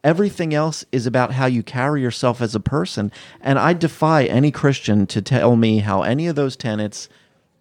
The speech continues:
uh, how, uh, how a belief in those tenets and a lifestyle that abides by them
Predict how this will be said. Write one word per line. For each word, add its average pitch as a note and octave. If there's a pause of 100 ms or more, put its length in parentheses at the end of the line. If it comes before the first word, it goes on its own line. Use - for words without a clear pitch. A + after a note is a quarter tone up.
uh, G#2+
how, B2
uh, A2+
how A2+
a G2+
belief A2
in D#3
those C#3
tenets A#2
and G#2+
a F#2+
lifestyle B2
that G2+
abides A2
by G2
them F2+